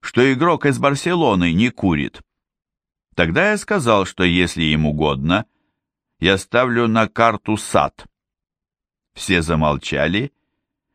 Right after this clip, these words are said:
и я положил бумаги на стол. Все остальные украдкой посмотрели друг на друга и ничего не сказали.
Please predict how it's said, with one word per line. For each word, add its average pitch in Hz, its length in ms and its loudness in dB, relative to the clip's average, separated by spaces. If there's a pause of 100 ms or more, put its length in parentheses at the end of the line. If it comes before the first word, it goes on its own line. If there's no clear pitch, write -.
(120)
и 87 100 -2
я 151 160 2
положил 156 540 0
бумаги 92 500 0
на 98 180 0
стол. - 460 -10 (1040)
Все 87 240 0
остальные 87 720 2
украдкой 87 680 -2
посмотрели 80 680 -2
друг 76 280 -6
на 71 160 -2
друга 73 460 -2 (880)
и 87 120 0
ничего 95 520 2
не 78 140 0
сказали. 71 640 -4